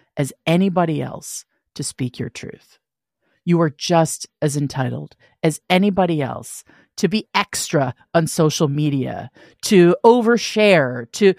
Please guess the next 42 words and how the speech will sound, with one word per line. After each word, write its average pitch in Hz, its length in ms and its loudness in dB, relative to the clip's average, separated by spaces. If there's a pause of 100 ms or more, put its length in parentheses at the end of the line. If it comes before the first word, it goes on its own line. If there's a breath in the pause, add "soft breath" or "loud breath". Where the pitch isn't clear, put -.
(240 soft breath)
all 226 160 2
the 359 100 -2
things 170 460 -2
that 135 160 -6
you 143 100 -4
look 139 240 -4
at 151 60 -2
other 127 180 -4
people 131 260 -8
doing 131 400 -6
and 131 80 -2
you 127 60 -6
go, 151 180 -6
"Oh, 254 360 -6 (100)
I 135 60 -14
could 143 240 -8
never. 143 560 -6 (580)
Oh, 202 260 6
I 131 120 -6
couldn't. 180 480 -8
Oh, 214 280 6
how 208 280 2
could 180 180 -6
she - 140 -8
say 214 340 2
that? 139 200 -2
How 190 220 2
could 185 200 -8
he 147 100 -10
do 180 240 -4
that? 127 260 -4
Why 156 280 4
is 185 100 2
he 156 80 -8
taking 143 240 -4
a 135 60 -4
picture 190 320 -4
of 139 120 -2
that? 117 240 -6
Why 180 220 2
are 226 80 2
we?" 190 140 -2